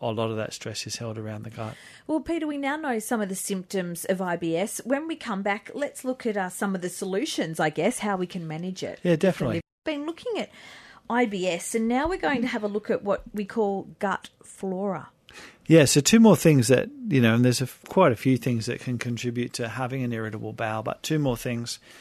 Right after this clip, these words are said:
Speaker 1: Um, an imbalance in your good and bad gut bugs. And what can cause those good gut bugs to be knocked around is history of antibiotic use, alcohol, cigarette smoking, um, sugar, processed foods. You know, a lot of,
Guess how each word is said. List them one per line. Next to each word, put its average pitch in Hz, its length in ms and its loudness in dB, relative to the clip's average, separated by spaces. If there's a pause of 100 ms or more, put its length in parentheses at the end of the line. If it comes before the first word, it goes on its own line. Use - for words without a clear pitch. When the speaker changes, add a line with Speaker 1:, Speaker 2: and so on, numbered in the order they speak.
(240)
Speaker 1:
Um, 127 300 2
an - 140 0
imbalance 131 560 2
in 123 100 0
your 120 100 0
good 123 160 -2
and 120 120 0
bad 113 280 -2
gut 131 240 -4
bugs. 202 380 -2 (640)
And 127 160 4
what 131 160 4
can 127 180 -6
cause 123 420 -2
those 113 280 -4
good 123 260 -4
gut - 220 -6
bugs 113 280 -6
to - 80 -14
be 120 100 -4
knocked 117 280 -6
around 113 400 -2
is 110 240 -6 (220)
history 120 320 0
of 110 80 -2
antibiotic 110 580 -4
use, 113 380 -4
alcohol, 113 800 -6
cigarette 117 340 -8
smoking, 110 640 -8 (520)
um, 113 200 -4
sugar, 120 640 -2
processed 117 560 -4
foods. 110 400 -4
You 120 80 -4
know, 120 120 -2
a - 20 -2
lot 131 160 4
of, 123 120 -2